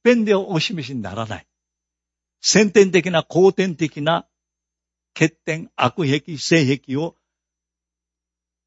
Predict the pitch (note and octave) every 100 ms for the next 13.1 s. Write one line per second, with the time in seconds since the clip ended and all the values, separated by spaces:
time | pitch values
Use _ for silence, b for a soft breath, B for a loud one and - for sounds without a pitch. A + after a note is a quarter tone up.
0 | _ - C3 G#2+ G2+ F2 C3 C3 _ -
1 | - - B2 G2+ - G2+ _ _ _ _
2 | _ _ - D3+ - F#3 F#3 F#3 _ _
3 | - G3 A3+ - E3 C#3+ B2 B2+ D3+ F#3
4 | F#3+ E3 E3 D3 C#3 E3+ G3+ G#3 B2+ -
5 | A2+ F2+ _ _ - G#3 G#3+ E3 A2 C#3+
6 | A3+ A3 G#3+ - - E3 D3 C3 B2+ E3
7 | F#3 F#3 D#3+ D#3 D3 C#3+ G#3 A3+ F#3+ A#2+
8 | G2 _ b b B2+ B2 G3 C4 A#3+ A3
9 | G#3+ G3+ G3 F#3+ _ _ _ C3 G3 A3+
10 | - G3 E3+ E3+ F3 D3 C3+ - C#3 G#2
11 | _ _ - C#3+ F3 D3 _ _ _ _
12 | _ _ _ _ G#2 G2 G#2 E2+ F#2+ D3